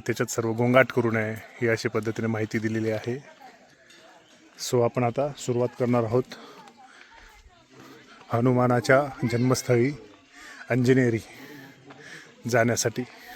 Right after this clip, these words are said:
माझ्यासोबत आहेत माझे परममित्र पांगारकर सर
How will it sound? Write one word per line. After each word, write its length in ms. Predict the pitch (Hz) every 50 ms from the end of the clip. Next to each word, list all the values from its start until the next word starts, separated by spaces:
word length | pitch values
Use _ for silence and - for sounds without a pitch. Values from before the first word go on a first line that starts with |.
| - - - - 175 170 - - - - - - - - - - - - - - - 127
माझ्यासोबत 560 | 123 120 131 147 139 - 143 131 139 131 -
आहेत 200 | 127 127 131 127 - - - - - - - - - - - - - - - - - - - - -
माझे 160 | 123 120 123 123
परममित्र 480 | - - 123 127 127 127 120 - -
पांगारकर 480 | 117 - 120 117 123 123 123 120 135 127
सर 200 | - - 127